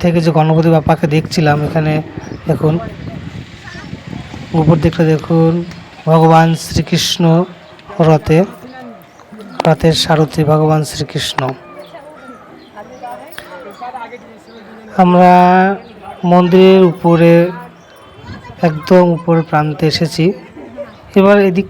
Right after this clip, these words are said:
থেকেই আমরা আস্তে আস্তে এবার ধীরে ধীরে নিচের দিকে নামবো। দেখুন, আহ, মন্দিরটা এখানে কি সুন্দর, মন্দিরের চূড়াটা, আহ, পর্বতের ন্যায় তৈরি করা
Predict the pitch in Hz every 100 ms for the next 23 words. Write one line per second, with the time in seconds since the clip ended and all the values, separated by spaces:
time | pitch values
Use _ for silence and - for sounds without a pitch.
0 | - 202 233 226 190 190 - 185 160 185
1 | 165 151 165 180 196 170 165 135 151 180
2 | 202 - - _ - - 151 143 139 131
3 | 127 - - - - - - - - -
4 | 180 170 196 202 - - - - - -
5 | 180 170 175 175 185 180 185 185 190 190
6 | 170 - 202 202 185 165 160 165 170 175
7 | 185 175 185 185 170 175 160 214 - -
8 | - - - - - - - - 165 156
9 | 156 151 151 147 147 143 170 175 180 190
10 | 208 196 190 190 190 170 165 160 151